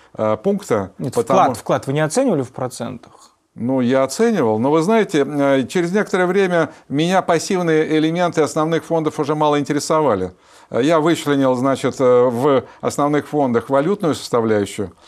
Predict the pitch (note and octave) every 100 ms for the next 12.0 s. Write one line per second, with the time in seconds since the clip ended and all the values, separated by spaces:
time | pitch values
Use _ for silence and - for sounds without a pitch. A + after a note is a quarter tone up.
0 | - - B2+ E3 D#3+ E3 D#3 E3 D#3+ D#3+
1 | D3+ C#3 - - C#3+ D#3+ C3 C3 B2+ B2+
2 | - D#3 C#3+ D3 D#3 D#3 A2 F2+ - _
3 | _ _ _ _ A2+ - D#3+ C#3 C3+ D#3
4 | C#3+ A2+ F#2 - - - - B2 C3 -
5 | C3+ - B2+ B2+ B2 A#2 G2+ - B2+ D3+
6 | - - _ _ - C#3 A2+ G2 - E2
7 | _ _ - - F3+ F#3 F#3+ G3+ G#3+ A2
8 | D3 G#3 - B2 B2+ D3 D3+ C#3 C#3+ C3
9 | C3 B2 A#2+ A2+ A2 - _ A#2 D3 D#3+
10 | C#3+ C3+ C3 B2+ A#2 G2+ - _ _ _
11 | _ _ - - C3 A#2+ A#2 A2+ A2